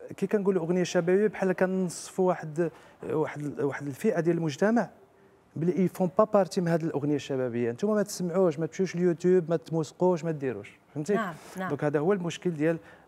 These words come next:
Speaker 1: فاش كنطرحوا نقولوا أغنية شبابية.
Speaker 2: وشكون،
Speaker 1: لا.
Speaker 2: شكون يعني
Speaker 1: أغنية،
Speaker 2: شكون، شكون اللي طلق
Speaker 1: نقدروا
Speaker 2: هذا
Speaker 1: نقولوا أغنية،
Speaker 2: المصطلح؟
Speaker 1: نقدروا نقولوا ب-، بكل بساطة أغنية الجيل. لأن،
Speaker 2: نعم.
Speaker 1: لأن الأجيال، الأجيال كنهضروا عليهم، لي جينيراسيون، لي جينيراسيون كنهضروا عليهم، ولكن ما كنهضروش على الشباب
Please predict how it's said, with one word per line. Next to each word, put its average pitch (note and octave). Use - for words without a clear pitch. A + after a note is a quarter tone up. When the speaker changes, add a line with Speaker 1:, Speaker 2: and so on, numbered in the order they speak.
Speaker 1:
فاش D3+
كنطرحوا D3+
نقولوا D3
أغنية C3
شبابية. A2+
Speaker 2:
وشكون، D#4
Speaker 1:
لا. D4
Speaker 2:
شكون F4
يعني C#4
Speaker 1:
أغنية، F#3+
Speaker 2:
شكون، A#3
شكون -
اللي G4
طلق B3
Speaker 1:
نقدروا A#3+
Speaker 2:
هذا B3
Speaker 1:
نقولوا A#3
أغنية، A3
Speaker 2:
المصطلح؟ A3+
Speaker 1:
نقدروا G3+
نقولوا G#3
ب-، E3
بكل E3
بساطة F#3
أغنية E3+
الجيل. D3+
لأن، F3+
Speaker 2:
نعم. F#3+
Speaker 1:
لأن F3+
الأجيال، F3
الأجيال E3
كنهضروا G3+
عليهم، A2
لي C3+
جينيراسيون، C3
لي B2
جينيراسيون A#2
كنهضروا D#3+
عليهم، A2+
ولكن D#3
ما G3+
كنهضروش F3+
على E3+
الشباب D#3+